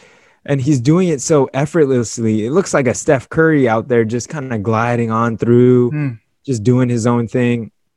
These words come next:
Speaker 1: And he gets there. I mean, I don't know. I, I forget how many tackles he broke. It was like, I don't
Speaker 2: It's like
Speaker 1: know,
Speaker 2: the whole
Speaker 1: six
Speaker 2: team.
Speaker 1: or seven, the whole team out there.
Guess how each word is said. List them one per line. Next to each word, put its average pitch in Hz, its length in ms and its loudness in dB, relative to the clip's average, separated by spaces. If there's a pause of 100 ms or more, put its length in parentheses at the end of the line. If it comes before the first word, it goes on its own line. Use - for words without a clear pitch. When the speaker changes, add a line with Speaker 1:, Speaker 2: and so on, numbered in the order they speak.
(720)
Speaker 1:
And 110 140 -10
he 110 80 -6
gets 110 320 -4
there. 113 420 -2 (340)
I 110 80 -4
mean, 107 360 -2 (240)
I 160 100 0
don't 226 140 2
know. 208 200 2
I, 170 300 -4
I 175 40 2
forget 170 280 0
how 143 180 0
many 156 360 2
tackles 127 440 -2
he 131 120 0
broke. 117 420 2 (140)
It - 80 -20
was 113 160 -12
like, - 180 -18 (240)
I - 40 -20
don't 78 80 -18
Speaker 2:
It's - 60 -12
like 160 140 -8
Speaker 1:
know, 131 40 -4
Speaker 2:
the - 20 -2
whole 135 160 -2
Speaker 1:
six 127 340 -2
Speaker 2:
team. 117 80 -14
Speaker 1:
or - 40 -20
seven, 107 440 -6
the 104 80 -10
whole 120 240 0
team 113 340 -4
out 107 220 -2
there. 104 300 0